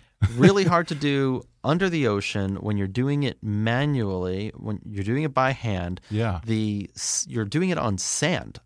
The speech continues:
Speaker 2: so the
Speaker 1: <laughs>
Speaker 2: ground changes every single
Speaker 1: Exactly.
Speaker 2: day. And so we used, we, we devised all sorts of techniques to try to figure out how to get the camera in the same shot.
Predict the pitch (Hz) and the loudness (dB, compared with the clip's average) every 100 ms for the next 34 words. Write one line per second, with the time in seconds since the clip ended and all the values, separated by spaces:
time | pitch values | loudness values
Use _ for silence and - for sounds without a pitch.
0 | - - 110 110 107 104 123 165 143 101 | -8 -2 0 0 -2 0 2 2 0 -4
1 | - - - 156 151 - 98 92 123 123 | -6 -4 -2 0 0 0 -2 -2 -2 0
2 | 110 120 113 127 120 - 107 143 143 92 | 2 2 2 2 0 0 0 0 0 -2
3 | - - - - - - - 127 - 123 | -6 -16 -20 -20 -20 -18 -4 -2 0 0
4 | 110 170 175 165 147 123 123 117 113 117 | 0 -2 0 0 -2 -4 -4 -4 -6 -6
5 | 117 113 107 120 120 104 - 113 120 - | -6 -4 -4 0 0 0 -2 -2 -2 -2
6 | 113 - 101 - 98 104 92 - 101 - | -4 -4 -8 -6 -6 -4 -6 -8 -12 -6
7 | 92 - 104 101 92 92 - - - 117 | -6 -6 -6 -4 -2 -2 -6 -12 -4 -2
8 | 110 104 95 98 92 90 87 - 90 - | -2 -4 -8 -6 -6 -4 -6 -6 -8 -6
9 | 92 | -8